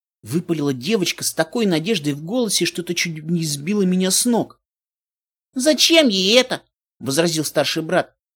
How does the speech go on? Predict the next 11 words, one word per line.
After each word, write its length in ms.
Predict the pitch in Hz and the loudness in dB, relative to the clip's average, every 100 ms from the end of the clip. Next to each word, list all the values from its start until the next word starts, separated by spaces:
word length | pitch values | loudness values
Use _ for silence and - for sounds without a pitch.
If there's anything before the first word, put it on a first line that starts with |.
| _ _ | _ _
«Он 160 | - | -6
угрожал 540 | 160 170 185 185 202 190 | -4 2 2 4 4 4
ей 160 | 143 | 2
и 40 | 139 | 0
пытался 500 | 180 - 180 165 165 | -2 2 2 4 2
ограбить». 600 | 180 220 220 185 131 _ _ _ _ _ _ _ _ _ _ | 4 6 6 6 0 _ _ _ _ _ _ _ _ _ _
Я 340 | - 110 156 202 | -16 -2 2 2
безнадежно 760 | 175 175 151 147 131 156 156 | 0 -4 -2 -4 -2 -2 -2
взглянул 420 | 143 135 123 123 127 | -6 -6 -4 -2 -2
на 100 | 120 | -4
Хамэйдж. 560 | 127 117 107 101 - | -4 -4 -4 -8 -16